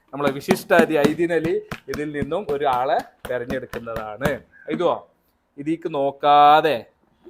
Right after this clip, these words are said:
ആ ക്യാമറയ്ക്ക് നോക്കിയിട്ട് ഒന്ന് മാത്രം എടുത്താ, ഒന്ന് മാത്രം ഷെയ്പ്പാൻ്റെ എടുത്ത് കൊണ്ടാ, വേറെ എടുത്തിട്ട്,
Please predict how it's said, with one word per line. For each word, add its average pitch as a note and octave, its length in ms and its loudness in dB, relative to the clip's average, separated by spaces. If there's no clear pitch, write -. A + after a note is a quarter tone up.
ആ - 20 -10
ക്യാമറയ്ക്ക് D3+ 760 -4
നോക്കിയിട്ട് C#3+ 520 -8
ഒന്ന് C3+ 380 -6
മാത്രം D3 440 -8
എടുത്താ, D3+ 220 -10
ഒന്ന് C#3 360 -12
മാത്രം C#3+ 500 -10
ഷെയ്പ്പാൻ്റെ C#3+ 380 -10
എടുത്ത് C#3+ 160 -16
കൊണ്ടാ, C#3 240 -12
വേറെ C#3 300 -14
എടുത്തിട്ട്, D3 460 -14